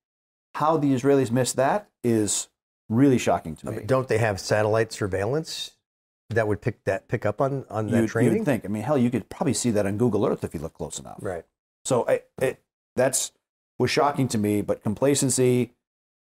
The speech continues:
Speaker 1: clearly,
Speaker 2: So
Speaker 1: uh,
Speaker 2: have they
Speaker 1: kills
Speaker 2: been,
Speaker 1: a lot of them.
Speaker 2: has, has, has Israel just been focused north?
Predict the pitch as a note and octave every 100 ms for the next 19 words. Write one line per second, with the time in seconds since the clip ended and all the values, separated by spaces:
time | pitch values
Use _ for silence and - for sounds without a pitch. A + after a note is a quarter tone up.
0 | _ _ _ _ _ - D3 B2+ G2 -
1 | _ _ _ - - A#2 E3 D3 C3+ F3+
2 | F#3 F3 B2+ A#2+ G#2+ E2 D#2 C#3+ - C#3+
3 | C3+ C#3+ B2+ A2 - A#2+ A2+ - D3+ D#3+
4 | D#3+ C#3 C#3 - G#2+ - A2 G#2+ - G2
5 | G#2 -